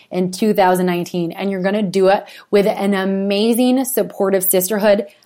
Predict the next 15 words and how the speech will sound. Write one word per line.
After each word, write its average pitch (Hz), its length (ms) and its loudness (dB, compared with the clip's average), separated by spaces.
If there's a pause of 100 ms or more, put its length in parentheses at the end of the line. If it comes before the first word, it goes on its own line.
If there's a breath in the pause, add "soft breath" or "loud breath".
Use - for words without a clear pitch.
(120 loud breath)
by 185 340 2
your 180 300 2
side. 156 520 -4 (420)
Check 240 280 0
it 254 60 2
out. 220 360 4
Link 247 240 2
is 262 120 4
below, 220 400 6
bit 240 320 0
dot 226 220 4
L 233 40 -4
Y 226 340 0 (240 loud breath)
forward 247 300 4
slash 226 400 2